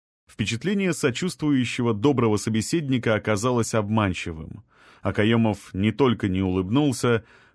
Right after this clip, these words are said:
но даже не мигнул, изучая оперативника темными и вовсе не улыбчивыми глазами. «У нас возникли вопросы, капитан»,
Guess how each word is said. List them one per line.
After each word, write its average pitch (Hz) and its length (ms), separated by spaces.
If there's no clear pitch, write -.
но 98 180
даже 131 280
не 131 100
мигнул, 117 500
изучая 110 480
оперативника 104 720
темными 120 600
и 117 140
вовсе 147 360
не 139 140
улыбчивыми 131 760
глазами. 101 680
«У 104 140
нас 147 260
возникли 143 560
вопросы, 131 720
капитан», 90 640